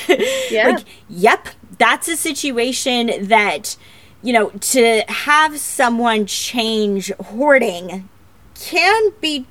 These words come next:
Speaker 1: done. And it's also something that, like, my mom was chronically dealing with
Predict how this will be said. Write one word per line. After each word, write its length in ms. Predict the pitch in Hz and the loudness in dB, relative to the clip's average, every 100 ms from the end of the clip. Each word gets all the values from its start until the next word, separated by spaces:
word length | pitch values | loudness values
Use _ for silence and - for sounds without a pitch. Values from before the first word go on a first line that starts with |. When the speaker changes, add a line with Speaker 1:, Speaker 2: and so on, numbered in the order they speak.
| _ - | _ 0
Speaker 1:
done. 320 | 370 220 196 | 2 2 0
And 160 | 254 | -2
it's 140 | 294 359 | 0 2
also 220 | 381 453 | 2 0
something 340 | 427 339 320 277 | -2 -2 -2 -2
that, 100 | 233 | -2
like, 160 | 254 | 0
my 160 | 247 240 | 2 2
mom 320 | 220 226 247 | 2 2 0
was 160 | 208 - | -2 -4
chronically 760 | - - 233 202 233 214 226 | -14 -4 0 0 0 -4 -8
dealing 400 | 190 175 220 214 | -6 -4 -2 -2
with 200 | 160 160 | -4 -10